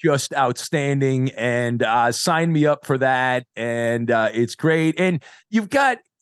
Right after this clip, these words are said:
kind of an old school wrestling vibe two, because you've got Elon Musk, who is seen as more of a, you know, like, a G O P guy, and then you've got Zuckerberg, who's on the other side of the political spectrum, if you wanna bring that into the conversation.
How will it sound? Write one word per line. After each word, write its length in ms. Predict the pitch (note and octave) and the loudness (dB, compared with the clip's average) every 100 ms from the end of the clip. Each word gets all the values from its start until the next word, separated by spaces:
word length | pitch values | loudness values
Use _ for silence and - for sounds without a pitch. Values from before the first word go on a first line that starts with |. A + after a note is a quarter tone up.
| _ | _
kind 140 | B3+ C4+ | -2 0
of 80 | |
an 100 | A3+ F#3 | 0 2
old 300 | G3+ A#3 F3 | 2 2 -2
school 340 | - G#3+ G3 | -4 0 0
wrestling 500 | D#3 E3+ E3+ G#3 F#3+ | 2 0 -2 -4 -2
vibe 560 | E3 E3 F3 F3+ F#3 D#3+ - _ _ _ | 0 2 2 2 0 -4 -16 _ _ _
two, 260 | - G3+ F#3+ | -4 -2 0
because 400 | E3+ - E3+ C#3+ | -2 0 0 0
you've 160 | D#3+ | -4
got 240 | D3 D#3+ E3+ | 0 -2 0
Elon 380 | G3 F3+ F3 E3 | 0 2 2 2
Musk, 340 | E3 D#3+ - | 2 0 -2
who 120 | D3+ | -2
is 120 | C#3+ - | -2 -2
seen 360 | D#3+ D#3 D#3 | -2 0 0
as 180 | D3 B2+ | 0 -2
more 300 | C#3+ D3+ D3 | 0 2 2
of 100 | C3+ | 2
a, 180 | C#3+ C#3 | 2 2
you 100 | C#3+ | 0
know, 60 | |
like, 140 | C#3 C#3 | -2 -2
a 60 | |
G 200 | A#2+ D#3+ | -2 0
O 80 | D3+ | 0
P 260 | B2+ A3+ G#3+ | 0 -2 0
guy, 320 | F#3+ F#3 F3 | 2 2 2
and 120 | D#3+ | 0
then 100 | D3+ | 0
you've 160 | D3 C3+ | -2 -2
got 200 | C#3+ C3+ | -2 0
Zuckerberg, 500 | E3 F3 D#3+ D#3 D3 | -2 0 0 0 0
who's 160 | C3+ | 0
on 80 | C3+ | 0
the 80 | C3 | 2
other 180 | F#3 F#3 | 2 2
side 360 | - E3 D#3 | 2 0 0
of 80 | C#3 | -2
the 60 | A#2+ | -6
political 420 | - G#3+ F#3 F3+ | 0 0 0 -4
spectrum, 420 | - E3 D#3+ D#3+ | -2 -4 -2 -4
if 60 | C#3+ | -2
you 80 | D3 | -2
wanna 100 | C3 | 0
bring 180 | C3+ | -2
that 220 | C#3+ D#3+ D#3+ | 0 0 0
into 160 | D#3+ | -2
the 80 | C#3+ | -2
conversation. 680 | - D3 C#3 C#3+ D3 C#3+ | 0 -2 -2 -2 -2 -2